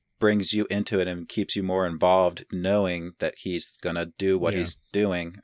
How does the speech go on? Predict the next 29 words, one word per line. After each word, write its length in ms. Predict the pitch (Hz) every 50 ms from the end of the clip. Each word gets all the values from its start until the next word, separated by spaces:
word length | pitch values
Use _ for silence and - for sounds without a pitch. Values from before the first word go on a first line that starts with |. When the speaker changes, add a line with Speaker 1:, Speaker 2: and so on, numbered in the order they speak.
| _ _ _ -
Speaker 1:
and 100 | 92 98
also 320 | 104 107 - - 107 98
being 200 | 90 104 101 98
able 160 | 98 98 92 92
to 60 | 92
see 460 | - - - 95 92 92 92 90 101 - - - - - - - - _ _ _ _
from 160 | - 90 90
his 200 | 101 110 107 - -
perspective, 720 | - 85 82 - - - 82 82 - _ - 85 78 -
Yui's 320 | 104 101 98 98 95 -
perspective. 760 | - - 82 82 - - 78 80 - _ - 80 82 82 - -
So 200 | - - - 104 98 -
I 60 | 113
wonder 420 | 110 117 127 127 127 117 110 107 104 -
in 160 | - - 101
the 80 | 101 98
movie, 520 | 95 95 101 101 92 95 95 90 92 101 - _ _ _ _ _ _ _
the 80 | - 98
new 160 | 98 104 104
movie, 320 | 95 90 90 90 87 87 85
if 100 | 85 -
they 140 | - 90
would 140 | 87 85 85
have 140 | 87 87 -
done 180 | - 87 87 87
it 100 | 82 -
that 220 | - 90 85 76
way, 260 | 82 85 85 82 85 87
what, 280 | 85 85 82 80 -